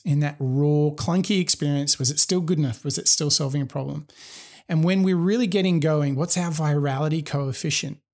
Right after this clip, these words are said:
Advocacy, N P S, test those things. And we talked about as we go into revenue and start to move towards scale,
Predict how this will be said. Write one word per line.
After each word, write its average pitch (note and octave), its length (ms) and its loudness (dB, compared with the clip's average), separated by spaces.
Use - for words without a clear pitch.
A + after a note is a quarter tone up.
Advocacy, E3 720 0
N D#3+ 140 0
P D3+ 140 -2
S, A#2+ 200 2
test - 340 0
those D3 240 2
things. C#3+ 380 -4
And D3 100 0
we D3+ 100 2
talked E3 300 0
about D3 340 0
as C#3+ 220 0
we C#3 80 -2
go D3+ 200 -2
into D3 300 -2
revenue D3+ 640 0
and C#3 140 -2
start F#3 380 0
to - 80 -2
move B3 180 0
towards A#3 320 0
scale, D#3+ 500 0